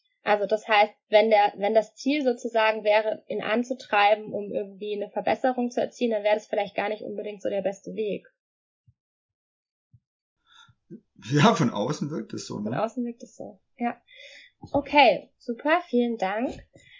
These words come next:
Speaker 1: Könnten Sie jetzt noch mal den Stuhl einnehmen des Anteils, der so, sich so ein bisschen hilflos und traurig fühlt?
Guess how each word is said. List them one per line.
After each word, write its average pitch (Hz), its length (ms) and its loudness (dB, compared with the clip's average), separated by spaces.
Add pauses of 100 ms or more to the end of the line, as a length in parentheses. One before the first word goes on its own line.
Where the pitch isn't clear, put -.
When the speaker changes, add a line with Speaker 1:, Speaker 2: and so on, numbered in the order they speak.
(1080)
Speaker 1:
Könnten 247 460 0
Sie 262 120 0
jetzt 247 320 2
noch 294 220 2
mal 240 720 2 (280)
den 233 200 2
Stuhl 226 840 0 (600)
einnehmen 214 640 2
des 214 280 4
Anteils, 208 720 0
der 214 260 4
so, 196 360 -12 (260)
sich - 420 -10
so 208 120 -8
ein 220 60 -4
bisschen 220 240 -2
hilflos 233 400 4
und 202 160 -10
traurig 185 580 -8
fühlt? - 400 -18